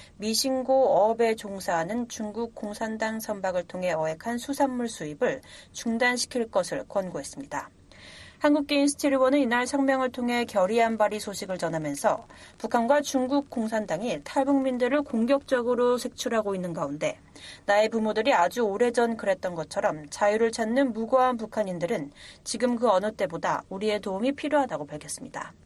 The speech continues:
이어 이들 대다수가 성적 학대와 인신매매 그리고 중국인과의 결혼을 강요당하는 여성과 소녀들이라며 이들은 인간 이하의 취급을 받는다고 지적했습니다.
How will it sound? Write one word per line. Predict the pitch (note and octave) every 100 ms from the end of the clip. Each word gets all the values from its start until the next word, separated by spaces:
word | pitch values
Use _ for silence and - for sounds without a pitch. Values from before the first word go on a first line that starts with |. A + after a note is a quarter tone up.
| - - -
이어 | A3 G#3+
이들 | A3 C4
대다수가 | A3+ A#3 A#3+ C4+ C#4
성적 | D#4 F#4 E4+ E4+ D#4
학대와 | C#4+ C4+ C4 B3+ B3
인신매매 | G3 A3 B3 A#3+ G3+ D3+ C#3+
그리고 | - E3+ E3 A3+ D3
중국인과의 | - A3+ A#3+ A#3+ A#3+ A3 A3+ C#4
결혼을 | - G3+ B3 B3 B3
강요당하는 | A#3 G#3+ G#3 G3 F#3+ F#3 G#3 F#3+
여성과 | D#3+ D#3 G3+ G3 G3
소녀들이라며 | F#3+ A3+ G3 F3 D#3 D#3 F#3+ F#3 - - - - -
이들은 | A3 C4+ A3+
인간 | A3 A#3+ B3+ A3+
이하의 | G3 A#3 B3 A#3+
취급을 | A#3 A#3+ A3 G#3+
받는다고 | G3+ F#3 F3+ E3 D3 C#3+
지적했습니다. | - - - - D3 C#3+ C#3 -